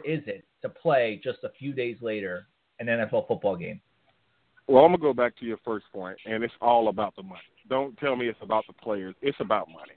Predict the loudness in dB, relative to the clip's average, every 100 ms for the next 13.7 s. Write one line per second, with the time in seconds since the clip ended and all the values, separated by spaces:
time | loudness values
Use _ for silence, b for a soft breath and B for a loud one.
0 | -2 2 4 4 2 -4 -10 -18 B B
1 | B -2 2 2 2 -6 -4 -2 0 -2
2 | -4 _ _ _ _ -20 -20 _ -8 -4
3 | -2 -2 -6 -10 -10 -8 -6 -4 -4 -4
4 | -4 -2 0 0 0 -2 -10 0 4 4
5 | 4 4 4 4 -2 -6 -10 _ -6 0
6 | 4 6 6 2 0 -2 -4 -12 -2 0
7 | 0 -4 _ -14 -12 -2 2 2 0 -2
8 | -2 0 2 2 0 -6 -4 -4 -6 _
9 | _ b -14 -8 -2 0 4 4 4 0
10 | -2 -6 -6 -6 -10 -16 -16 -20 _ -6
11 | -4 -2 -2 0 -2 2 2 2 0 -4
12 | -4 -2 0 -2 -2 0 0 0 -4 -6
13 | -2 0 0 2 2 2